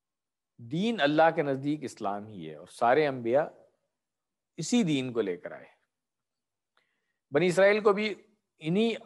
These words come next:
आठ बुनियादी चीज़ों पर अमल करने का हुक्म दिया गया था जिनका हुक्म हम मुसलमानों को दिया गया है। ये दो बहुत अहम सबक हैं इसके, इस आयत के। तो हमें इस आयत को सीखने के बाद दुआ क्या करनी चाहिए कि "ऐ अल्लाह,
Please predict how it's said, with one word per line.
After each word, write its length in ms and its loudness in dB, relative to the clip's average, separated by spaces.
आठ 360 6
बुनियादी 520 2
चीज़ों 280 -8
पर 120 0
अमल 220 0
करने 320 -8
का 80 -4
हुक्म 300 -8
दिया 200 -4
गया 200 -8
था 220 -2
जिनका 340 -8
हुक्म 540 -10
हम 140 -8
मुसलमानों 680 -16
को 220 -10
दिया 320 -14
गया 300 -18
है। 240 -20
ये 140 -6
दो 260 -2
बहुत 220 -6
अहम 220 -12
सबक 320 -14
हैं 80 -14
इसके, 260 -18
इस 120 -10
आयत 220 0
के। 120 -2
तो 680 -16
हमें 280 -6
इस 540 -12
आयत 180 0
को 100 -6
सीखने 340 -8
के 120 -2
बाद 320 2
दुआ 180 2
क्या 180 -2
करनी 240 -8
चाहिए 200 -4
कि 100 -10
"ऐ 120 -2
अल्लाह, 360 2